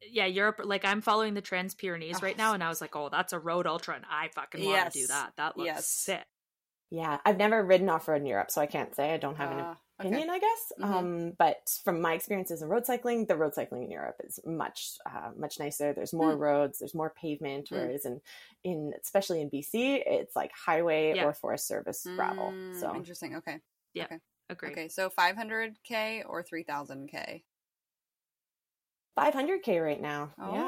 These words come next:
Speaker 2: Oh, okay. So you've,
Speaker 1: Yeah,
Speaker 2: like, dialed it
Speaker 1: you're
Speaker 2: back. You're into
Speaker 3: Yeah,
Speaker 2: the
Speaker 3: this
Speaker 2: shorter
Speaker 3: year
Speaker 2: stuff.
Speaker 3: I've done events between three eighty and, uh,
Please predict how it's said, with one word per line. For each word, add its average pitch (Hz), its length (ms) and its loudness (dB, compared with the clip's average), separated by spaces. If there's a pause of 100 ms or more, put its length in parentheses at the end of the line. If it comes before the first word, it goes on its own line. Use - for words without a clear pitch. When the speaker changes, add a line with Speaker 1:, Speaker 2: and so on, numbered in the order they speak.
(100)
Speaker 2:
Oh, 185 400 -4
okay. 214 200 -4
So 202 140 -4
you've, 214 280 -4
Speaker 1:
Yeah, 302 60 -2
Speaker 2:
like, 285 200 4
dialed 311 240 10
it - 40 2
Speaker 1:
you're 427 80 -2
Speaker 2:
back. 214 360 8 (920)
You're 202 220 -6
into 208 120 -2
Speaker 3:
Yeah, 262 240 8
Speaker 2:
the - 40 4
Speaker 3:
this 190 140 6
Speaker 2:
shorter 226 100 2
Speaker 3:
year 233 120 6
Speaker 2:
stuff. 233 140 8
Speaker 3:
I've 180 80 4
done 180 160 2
events 175 300 0
between 160 640 -6
three 190 260 -2
eighty 208 560 2 (100)
and, 151 420 -8 (120)
uh, 147 320 -2